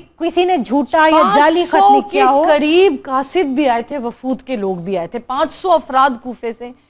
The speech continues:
Speaker 2: امام علی مقام کے پاس
Speaker 1: بالکل۔
Speaker 2: امداد کے لیے آئے تھے۔ جس خط پر امام نے جناب مسلم کو بھیجا، اس کا ایک جملہ فاطمہ کے لال کو تڑپا گیا۔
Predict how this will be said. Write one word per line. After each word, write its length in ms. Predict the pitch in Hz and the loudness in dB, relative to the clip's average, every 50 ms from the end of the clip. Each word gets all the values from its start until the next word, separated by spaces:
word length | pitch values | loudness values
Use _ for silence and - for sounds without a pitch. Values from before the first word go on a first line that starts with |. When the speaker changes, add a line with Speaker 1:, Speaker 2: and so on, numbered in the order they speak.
| _ | _
Speaker 2:
امام 280 | - 233 240 240 247 254 269 - | -8 -4 -4 -2 -2 -2 -4 -4
علی 200 | 220 220 233 233 | -6 -6 -4 -4
مقام 380 | 226 214 220 - 208 208 214 | -6 -8 -8 -10 -10 -10 -10
کے 100 | - 233 | -10 -6
پاس 80 | 208 226 | -2 0
Speaker 1:
بالکل۔ 380 | 269 254 254 - 294 254 - | 0 0 0 -4 -6 -6 -4
Speaker 2:
امداد 240 | 233 220 240 240 247 233 196 | -2 2 2 2 2 2 -2
کے 120 | - 233 202 | -8 -8 -8
لیے 140 | 190 180 | -8 -8
آئے 140 | 180 165 - | -10 -12 -14
تھے۔ 120 | - 185 196 _ _ _ _ _ _ _ _ _ | -20 -20 -20 _ _ _ _ _ _ _ _ _
جس 440 | 220 214 196 320 427 427 - - - | -12 -2 2 2 2 2 2 -4 -14
خط 400 | - - - 302 349 349 - - - - | -16 -6 0 0 0 0 -2 -12 -8 -4
پر 300 | 508 508 508 - - 339 | -2 -2 -2 -2 -4 -6
امام 420 | 339 330 330 320 330 349 359 370 | -4 -2 0 0 0 0 0 0
نے 280 | 359 330 320 330 330 330 | 0 -2 -2 -2 -4 -4
جناب 440 | 247 247 262 254 277 302 349 370 415 403 | -2 -2 -2 0 0 0 0 0 0 -2
مسلم 440 | 311 277 285 285 - 392 523 480 427 | -2 -2 -4 -6 -2 -2 -2 -2 -2
کو 100 | - 349 | -2 -4
بھیجا، 400 | 240 160 180 220 196 175 185 180 | -4 -2 -2 -2 -2 -2 -4 -6
اس 220 | 190 247 254 233 | -4 -6 -6 -6
کا 140 | - 302 311 - _ | -6 -8 -8 -6 _
ایک 400 | 240 262 302 359 403 339 262 208 | -6 -4 -2 -2 0 0 0 -2
جملہ 460 | 190 226 208 196 185 196 214 208 175 - _ _ _ _ _ _ _ _ _ _ _ _ _ _ _ _ _ _ | -2 -4 -6 -4 -2 0 0 0 0 -4 _ _ _ _ _ _ _ _ _ _ _ _ _ _ _ _ _ _
فاطمہ 360 | - 240 254 247 - 302 294 302 302 - | -2 -2 -2 -2 -2 -4 -4 -4 -4 -4
کے 120 | 311 302 | -4 -4
لال 380 | 247 220 202 190 185 214 247 240 | -4 -2 -2 0 0 0 -2 -2
کو 160 | - - 302 | -6 -10 -12
تڑپا 460 | - _ 202 190 190 - 208 202 220 | -10 _ -6 -8 -6 -4 -2 -2 -2
گیا۔ 220 | 208 185 180 175 | -2 -6 -10 -14